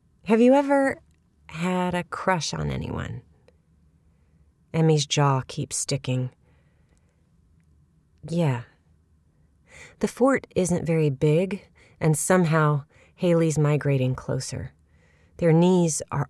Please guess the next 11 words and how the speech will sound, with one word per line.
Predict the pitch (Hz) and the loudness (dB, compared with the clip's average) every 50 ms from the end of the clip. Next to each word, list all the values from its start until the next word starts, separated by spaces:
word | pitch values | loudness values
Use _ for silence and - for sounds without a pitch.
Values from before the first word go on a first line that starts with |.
| - | -8
almost | - 160 175 160 147 151 143 139 - - | -6 -4 -2 -2 -2 -2 -2 -4 -6 -8
touching. | - - 135 - - - 120 120 135 - _ _ _ _ _ _ _ _ _ _ _ _ _ _ _ _ _ _ _ _ _ _ _ _ _ _ _ _ _ _ _ _ _ _ _ - | -8 -8 -8 -8 -8 -8 -10 -10 -12 -14 _ _ _ _ _ _ _ _ _ _ _ _ _ _ _ _ _ _ _ _ _ _ _ _ _ _ _ _ _ _ _ _ _ _ _ -4
"Truth," | - - 240 226 165 151 - - - _ _ _ _ _ _ _ _ _ _ _ _ _ _ _ _ _ _ _ _ _ _ - - | 2 4 4 4 4 2 -4 -12 -20 _ _ _ _ _ _ _ _ _ _ _ _ _ _ _ _ _ _ _ _ _ _ -6 -2
Haley | 165 160 147 151 143 | 0 2 2 2 0
says. | - - 139 135 151 165 - - - _ _ _ _ _ _ _ _ _ _ _ _ _ _ _ _ _ _ _ _ _ _ _ _ _ _ _ _ _ _ _ _ _ _ _ _ _ _ _ _ _ _ _ - | 0 -2 -4 -4 -4 -6 -10 -14 -20 _ _ _ _ _ _ _ _ _ _ _ _ _ _ _ _ _ _ _ _ _ _ _ _ _ _ _ _ _ _ _ _ _ _ _ _ _ _ _ _ _ _ _ -16
"Have | 147 - - 160 160 156 151 143 - - - - | -14 -8 -4 -2 -2 -2 -2 -4 -8 -12 -16 -12
you | - 143 147 170 202 226 254 262 277 269 - - | -8 -6 -4 -2 0 0 0 0 -2 -4 -4 -4
ever | 247 254 247 254 262 262 262 254 | -4 -2 -2 -2 -4 -4 -6 -8
had | - - 262 254 | -8 -8 -8 -6
a | 262 254 | -6 -8
crush?" | - - - 269 285 285 - - - - | -8 -8 -6 -6 -6 -6 -8 -10 -12 -14